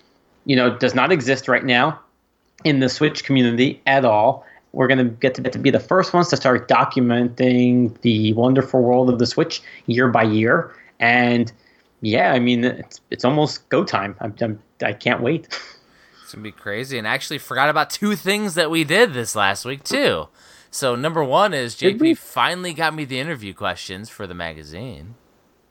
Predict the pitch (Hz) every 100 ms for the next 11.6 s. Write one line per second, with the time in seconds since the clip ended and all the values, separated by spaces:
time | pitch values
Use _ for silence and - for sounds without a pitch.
0 | _ _ _ _ _ _ _ _ _ _
1 | _ _ _ _ _ _ _ 123 127 131
2 | - - - 139 131 131 - 127 120 139
3 | - 147 147 135 131 123 117 - 113 113
4 | 113 - 127 131 123 120 120 - 131 135
5 | 127 120 - _ _ 123 120 156 202 208
6 | - - - - 113 117 - 139 135 -
7 | 131 - 139 151 180 180 175 175 190 240
8 | 226 - - - 117 117 120 135 127 131
9 | 143 135 123 - 131 131 127 123 123 131
10 | 131 180 196 - 123 120 120 131 131 147
11 | 175 135 123 120 120